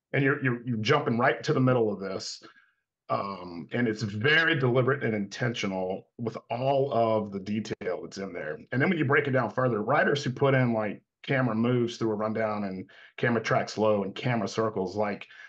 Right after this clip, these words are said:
to me, that's, and, and also the description is fantastic after that.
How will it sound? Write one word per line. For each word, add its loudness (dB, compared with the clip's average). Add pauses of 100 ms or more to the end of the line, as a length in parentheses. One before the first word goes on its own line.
(120)
to 2
me, 4
that's, 4 (760)
and, 0 (100)
and 0 (100)
also 4
the 6
description 2
is -4 (320)
fantastic -2 (280)
after 2
that. -8